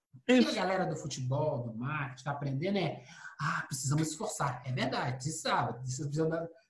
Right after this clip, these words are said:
Speaker 1: deviam tá fazendo isso desde a década de oitenta. E agora já estariam lindos. Não, não estariam, não, não, não estão lindos. Não, nem o Real Madrid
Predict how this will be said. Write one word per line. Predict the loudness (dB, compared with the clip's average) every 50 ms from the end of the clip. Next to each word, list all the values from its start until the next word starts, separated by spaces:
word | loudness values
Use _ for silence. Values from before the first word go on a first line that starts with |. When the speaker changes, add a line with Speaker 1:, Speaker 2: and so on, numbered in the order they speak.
| _ -4
Speaker 1:
deviam | -2 -2 0 0
tá | 0 0
fazendo | 2 2 2 2 2 2
isso | 0 0
desde | 0 2 2
a | 2
década | 2 2 0 0
de | -2 -4
oitenta. | -6 -6 -4 -4 -4 -4 -4 -6 -12 -20 _ _ _ _ _ _ _ _ _ _ _ _ _ _ _ -2
E | 2 2 4 4 4 2 2 0 -2 -6 -12 -20 _ _ _ _ _ _ _ _ _ _
agora | -4 -2 -2 0 2 2 4 4 4 2
já | 0
estariam | -2 -2 0 0 0 0 0
lindos. | 2 2 2 2 2 0 0 -2 -2 -4 -6 -10 -10 -6
Não, | -4 -2 0 0 0
não | 0 0
estariam, | -2 -2 -2 0 0 0 0 0 0 0 -2 -2
não, | -2 -4 -2 -2
não, | -2 0 0
não | 2 2
estão | 2 0 0 -2 -2 0
lindos. | 0 0 0 -2 -4 -4
Não, | -2 -2 -2 -2 0 2
nem | 4 4 4 4
o | 4 2 2
Real | 4 2 2 2 2 4
Madrid | 4 4 4 4 4 4 2 2 0 -2